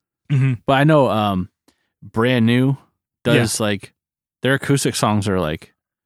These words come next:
Speaker 2: or they, they, they have, like, a lot of versions, or, I guess, two versions of songs.
Speaker 1: Mm-hmm.
Speaker 2: I guess I sh-, that's kind of a lie. They have a couple songs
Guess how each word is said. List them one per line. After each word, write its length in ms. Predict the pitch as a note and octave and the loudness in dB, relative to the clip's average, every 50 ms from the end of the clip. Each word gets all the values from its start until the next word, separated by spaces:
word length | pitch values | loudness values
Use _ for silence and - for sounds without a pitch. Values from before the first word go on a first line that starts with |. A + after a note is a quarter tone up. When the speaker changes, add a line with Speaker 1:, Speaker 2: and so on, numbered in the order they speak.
| _ _ _ _ | _ _ _ _
Speaker 2:
or 80 | C3 C3+ | 0 2
they, 120 | C#3 C#3 - - - _ _ | 2 0 -2 -8 -20 _ _
they, 300 | - B2+ B2+ B2+ - - - _ _ _ _ _ _ _ _ _ _ _ _ _ _ _ _ _ _ _ - | 0 2 2 2 0 -4 -10 _ _ _ _ _ _ _ _ _ _ _ _ _ _ _ _ _ _ _ -4
they 60 | C3 | -2
have, 280 | A#2 C#3 D#3 D#3+ D#3 D#3 | 0 2 2 2 2 2
like, 160 | D3+ A#2+ - _ _ _ _ _ - _ | 0 0 -2 _ _ _ _ _ -16 _
a 100 | B2 A2+ | -12 -12
lot 260 | A#2 A2+ C3+ C#3+ C#3+ C#3 | -8 -4 -2 0 2 2
of 120 | B2 A2 | 2 2
versions, 400 | G2+ G#2+ A2 A2 G#2 G#2 F#2+ F#2 | 2 2 2 2 2 0 0 -2
or, 240 | G2 - G#2+ G2+ F#2 | -2 -2 -4 -4 -4
I 100 | F2+ F#2 F2 | -4 -6 -6
guess, 280 | - G2 F#2+ - - - | -6 -8 -8 -8 -14 -14
two 220 | - - - G2+ F#2+ | -10 -6 -4 -4 -2
versions 400 | G2 G2+ F#2+ - - A2 G#2+ B2 | -2 -2 -4 -2 -4 -6 -6 -6
of 80 | A2+ | -8
songs. 380 | - - - A#2 C3+ C#3 - _ _ _ - - | -6 -4 -4 -4 -4 -6 -8 _ _ _ -2 2
Speaker 1:
Mm-hmm. 260 | D3 D3 C#3+ B2+ A2 - _ _ _ _ _ _ _ - | 2 2 2 0 -2 -6 _ _ _ _ _ _ _ -8
Speaker 2:
I 100 | B2+ C#3 | -4 -4
guess 180 | D3+ - - | -2 -2 -2
I 60 | C3 | -4
sh-, 80 | G#2+ - - | -4 -4 -4
that's 200 | - A2+ - - - | -6 -6 -6 -6 -8
kind 180 | - G#2+ F#2 E2+ | -6 -4 -4 -4
of 40 | |
a 60 | D2+ D2+ | -6 -10
lie. 260 | D2+ C#2+ C2 - - _ _ _ _ _ _ _ | -14 -16 -16 -18 -20 _ _ _ _ _ _ _
They 80 | _ C#3+ | _ 2
have 100 | C#3+ C3 | 2 2
a 40 | B2 | 2
couple 320 | - - F3+ D#3 C#3+ C3 | 2 2 0 2 0 -4
songs 560 | - - - F#2+ F2+ F#2+ G2+ G2+ G#2 - - | -4 -2 -2 -2 0 0 -2 -2 -4 -8 -14